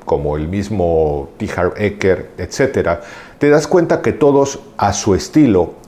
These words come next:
hablan de lo mismo. Un ejemplo puede ser que en alguno de los libros de T. Harv Eker,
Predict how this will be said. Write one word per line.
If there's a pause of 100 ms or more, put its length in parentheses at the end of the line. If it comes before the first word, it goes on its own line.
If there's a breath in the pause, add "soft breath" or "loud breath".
hablan
de
lo
mismo. (520 loud breath)
Un
ejemplo
puede
ser
que
en
alguno
de
los
libros
de
T.
Harv
Eker,